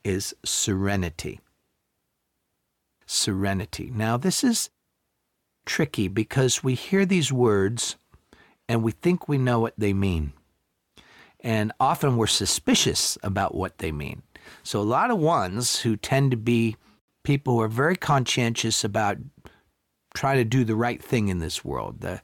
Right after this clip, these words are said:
people who are trying to heal the environment or address social injustices or, uh, all sorts of things that are really important things to do, they hear serenity and they may think that means, okay, you're just gonna be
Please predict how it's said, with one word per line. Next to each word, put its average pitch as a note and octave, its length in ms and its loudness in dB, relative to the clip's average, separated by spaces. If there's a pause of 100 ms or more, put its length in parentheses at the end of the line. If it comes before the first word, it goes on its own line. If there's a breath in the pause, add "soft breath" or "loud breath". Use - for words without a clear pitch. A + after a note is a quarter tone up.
(560 loud breath)
people A#2+ 300 0
who A2 180 2
are G2 280 0 (380 loud breath)
trying B2 220 0
to G#2 260 -2
heal C3 380 2
the A#2+ 120 2
environment A2+ 680 2
or G#2 140 -4
address G#2+ 400 -2
social - 640 -2
injustices G#2+ 960 -2
or, F#2+ 220 -4 (520 loud breath)
uh, G2 200 -6
all G3+ 160 2
sorts G3 340 2
of B2 120 0
things F#2+ 240 -2
that C#3+ 140 2
are C3+ 140 4
really E3+ 280 4
important C#3 400 -2
things C3+ 180 0
to B2 100 -4
do, A#2+ 360 4 (380 loud breath)
they C#3 120 4
hear G#3 260 4
serenity D3 680 2
and A2+ 100 0
they A#2 80 2
may C3 180 2
think C3+ 240 -2
that C3 200 0
means, A#2 420 0
okay, A#2 360 0
you're A2 160 2
just A#2 240 0
gonna A#2 180 0
be A2 260 2